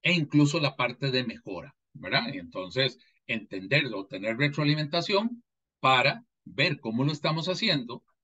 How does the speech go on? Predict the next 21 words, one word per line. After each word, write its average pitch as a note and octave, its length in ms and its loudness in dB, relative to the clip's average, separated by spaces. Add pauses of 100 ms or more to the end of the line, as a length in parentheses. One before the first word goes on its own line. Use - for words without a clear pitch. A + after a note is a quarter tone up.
con A#2 180 -2
respecto B2 480 -4
a G#2 40 -2
la F#2 80 -6
dirección F#2+ 540 -4
que D#3 120 -4
fue E3+ 140 0
marcada, F#3 540 -2 (280)
y E3+ 120 0
entonces F3 340 4
la F3 140 4
gestión F#3+ 480 -4
va D3+ 100 2
a D3 80 -2
retroalimentar E3 1120 0
al A2 280 -4
gobierno C3 680 -2 (500)
indicándole D#3 640 2
por A2 220 -6
dónde D3 260 4
vamos C3+ 400 0